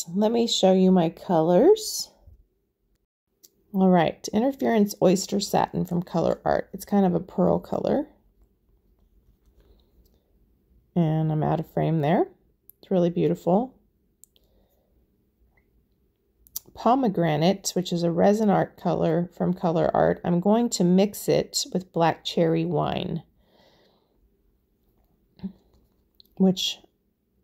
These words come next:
is right there. Now, Color Art has a black cherry and a pomegranate primary elements. These are resin art pigments. Um, I first saw Erica from Artist Till Death mix these two colors together, and it makes a really beautiful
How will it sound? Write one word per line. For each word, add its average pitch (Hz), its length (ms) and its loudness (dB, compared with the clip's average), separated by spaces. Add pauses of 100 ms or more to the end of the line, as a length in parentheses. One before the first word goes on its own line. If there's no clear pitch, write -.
(220)
is 175 200 2
right 165 200 0
there. 151 160 2
Now, 147 320 -2 (140)
Color 233 280 2
Art - 200 4
has 190 260 0
a 180 60 0
black 170 380 -2
cherry 143 640 -2 (580)
and 175 120 2
a 160 40 2
pomegranate 156 720 0
primary 139 380 -2
elements. - 420 -2
These 185 260 2
are 180 120 2
resin 156 380 2
art - 240 -6
pigments. - 600 -12 (960)
Um, 151 260 2
I 160 100 2
first 233 360 0
saw 170 240 4
Erica 165 540 2
from 143 200 -6
Artist 156 400 -2
Till 147 120 -2
Death 160 340 2
mix 147 260 -4
these 139 260 -8
two - 120 -4
colors 147 440 -2
together, - 460 0
and 131 120 0
it 113 60 -2
makes 147 500 -2
a 165 100 2
really 151 320 2
beautiful - 840 -2